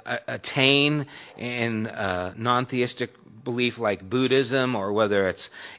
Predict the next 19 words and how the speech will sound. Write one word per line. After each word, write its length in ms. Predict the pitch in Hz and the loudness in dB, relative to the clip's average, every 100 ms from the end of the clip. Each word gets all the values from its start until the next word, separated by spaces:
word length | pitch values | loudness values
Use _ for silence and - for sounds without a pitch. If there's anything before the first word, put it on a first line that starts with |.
| - | 2
Islam 760 | 139 - - 135 135 135 131 | 4 4 2 4 6 6 4
and 180 | 107 92 | 2 -2
pleasing 560 | - 143 135 123 127 123 | -2 0 2 2 -2 0
Allah 480 | 120 123 127 123 | 4 6 8 6
and 200 | 107 104 | 4 -2
keeping 400 | - 135 127 123 | -2 -2 0 2
these 320 | 120 120 107 95 | 2 2 0 0
rules. 520 | 117 120 120 117 - - - - | 2 4 4 2 -2 -10 -16 -4
I 140 | 120 | -2
mean, 320 | 120 120 117 | 0 -2 0
there 340 | 117 123 123 - | 4 6 6 4
are 360 | 117 110 104 - _ - _ _ - | 4 4 2 -6 _ -20 _ _ 6
all 260 | 180 208 | 8 8
these 380 | 170 156 139 127 | 8 8 6 0
beliefs 600 | 104 135 139 165 135 - | 2 4 8 6 6 2
that 280 | 131 117 110 | 2 0 0
require 800 | 110 127 - - 165 175 151 139 | -6 -6 -6 4 4 6 6 4
of 460 | - 123 120 104 110 | 2 2 2 -2 4
you 420 | 156 123 104 | 6 6 2